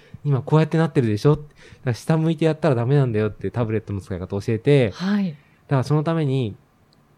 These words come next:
Speaker 1: おと-、お母さんかな？その時お母さん来てくれたお母さん呼んで、「お母さんこれ下でやってるから、この位置に、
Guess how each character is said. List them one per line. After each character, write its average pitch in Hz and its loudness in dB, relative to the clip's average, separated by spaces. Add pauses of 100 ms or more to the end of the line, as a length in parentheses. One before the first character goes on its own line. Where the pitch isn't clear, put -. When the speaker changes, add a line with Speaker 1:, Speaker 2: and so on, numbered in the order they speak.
(200)
Speaker 1:
お 135 -6
と-、 151 0
お 123 -6
母 165 2
さ 135 -2
ん 104 -4
か 107 -6
な？ 131 0
そ 123 -4
の 135 -2
時 127 -6
お 107 -4
母 143 0
さ 127 -4
ん 110 -2
来 - -12
て 120 -6
く 107 -4
れ 107 0
た 98 -6
お 92 -8
母 135 2
さ 110 -8
ん 101 -6
呼 95 -6
ん 95 -8
で、 104 -4 (400)
「お - -14
母 117 -6
さ 104 -8
ん 90 -8
こ 95 -10
れ 87 -10
下 139 -4
で 139 2
や 135 0
っ 135 -10
て 139 -4
る 135 0
か 101 -6
ら、 92 -4
こ - -8
の 139 2
位 - 0
置 151 -8
に、 92 -6